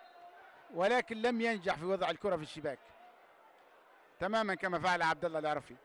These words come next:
سعد بالعيد، مراوغة ممتازة، لعب ال-، الكرة عند أحمد جمال، عند لويس جيروم. الآن لويس جيروم يضغط عليه علي يوسف،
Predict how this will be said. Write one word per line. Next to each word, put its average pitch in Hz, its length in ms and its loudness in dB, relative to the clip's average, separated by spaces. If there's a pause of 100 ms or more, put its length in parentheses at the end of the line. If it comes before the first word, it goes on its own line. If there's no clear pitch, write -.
سعد 208 180 0
بالعيد، 202 320 -4
مراوغة 220 360 4
ممتازة، 170 520 -2 (600)
لعب 196 340 -2
ال-، 208 240 -6 (540)
الكرة 233 280 0
عند 202 260 -2
أحمد 208 280 -4
جمال، 226 360 0 (460)
عند 208 320 -2
لويس 214 340 -2
جيروم. 233 340 2
الآن 214 300 0 (360)
لويس 202 320 -2
جيروم 220 380 4 (600)
يضغط 208 400 0
عليه 208 220 0
علي 196 200 0
يوسف، 240 400 -2